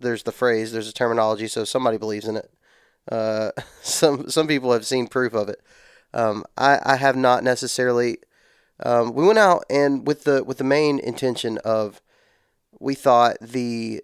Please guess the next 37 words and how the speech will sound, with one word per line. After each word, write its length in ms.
the 200
biggest 840
benefit 580
would 240
be 180
to 100
find 680
hot 240
feed 220
trees, 480
just 220
what 140
we 80
talked 240
about 260
in 100
the 60
last 240
couple 220
podcasts, 680
hot 220
feed 160
trees 320
with 160
good 180
buck 220
sign 220
around 280
'em. 120
And 220
so 320
we 180
spent 220
a 40
lot 100
of 80
time 400